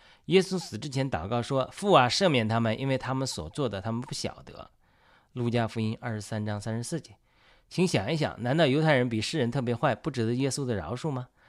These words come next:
难道犹太人不在耶稣这里祷告的他们里面吗？还是我们以小人之心夺君子之腹，把神想象成一个小肚鸡肠的人，把后来犹太人遇到的一切屠杀和灾难都归结为神的惩治。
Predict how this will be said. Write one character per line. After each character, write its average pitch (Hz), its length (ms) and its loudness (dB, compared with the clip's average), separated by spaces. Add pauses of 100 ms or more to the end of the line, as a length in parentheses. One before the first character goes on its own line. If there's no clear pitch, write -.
(280)
难 113 200 2
道 143 160 6
犹 107 160 2
太 135 180 2
人 101 140 2
不 120 140 -6
在 135 160 2
耶 113 240 0
稣 143 180 -6
这 139 140 -4
里 110 140 -2
祷 90 280 -8
告 113 160 -2
的 113 120 -4
他 180 200 0
们 170 160 0
里 - 160 -10
面 113 160 -8
吗？ 110 140 -6 (380)
还 107 160 -4
是 123 80 -2
我 92 180 -4
们 85 160 -6
以 117 140 -2
小 71 260 -6
人 90 180 -4
之 127 120 -2
心 151 240 -2
夺 107 160 0
君 139 200 -4
子 113 80 -2
之 117 140 -6
腹， - 300 -4 (440)
把 90 200 -4
神 104 240 -4
想 92 200 -4
象 104 160 -4
成 98 120 -4
一 95 40 -6
个 98 80 -8
小 82 220 -8
肚 110 160 -6
鸡 135 160 -6
肠 92 180 -4
的 90 120 -6
人， 67 160 -12 (180)
把 117 100 -8
后 - 220 -2
来 101 240 0
犹 107 160 -4
太 135 140 0
人 98 200 -2 (400)
遇 190 180 2
到 120 140 4
的 104 80 0
一 110 80 -2
切 117 180 -2
屠 117 300 -6
杀 113 160 -2
和 117 80 -2
灾 127 240 -2
难 135 220 0
都 107 120 -4
归 131 180 -2
结 135 160 -2
为 113 340 -2
神 104 200 -4
的 135 100 0
惩 - 220 -6 (120)
治。 - 200 -8